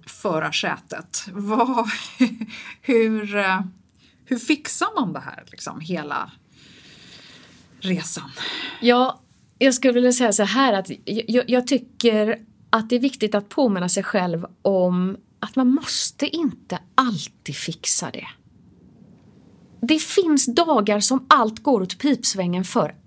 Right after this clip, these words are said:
Speaker 2: alla. Och det är helt okej.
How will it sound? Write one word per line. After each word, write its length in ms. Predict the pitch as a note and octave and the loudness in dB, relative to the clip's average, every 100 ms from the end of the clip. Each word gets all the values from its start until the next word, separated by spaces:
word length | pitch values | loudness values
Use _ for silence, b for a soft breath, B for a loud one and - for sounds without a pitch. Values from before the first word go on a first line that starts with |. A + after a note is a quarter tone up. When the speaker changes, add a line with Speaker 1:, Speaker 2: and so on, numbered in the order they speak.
| - F4 | 2 4
Speaker 2:
alla. 380 | D4+ F3+ F#3+ E4 - - _ _ _ b b b b b b - | 4 4 2 0 -4 -14 _ _ _ b b b b b b 2
Och 140 | D#4+ | 4
det 280 | B3 E4 D4+ | 4 4 2
är 380 | E3+ - - G#4 | 0 -4 -2 0
helt 400 | G#3+ A#2+ C3+ B3 | 0 -2 -2 -4
okej. 580 | B3 A4 A4 E3 - | 0 0 0 -2 -10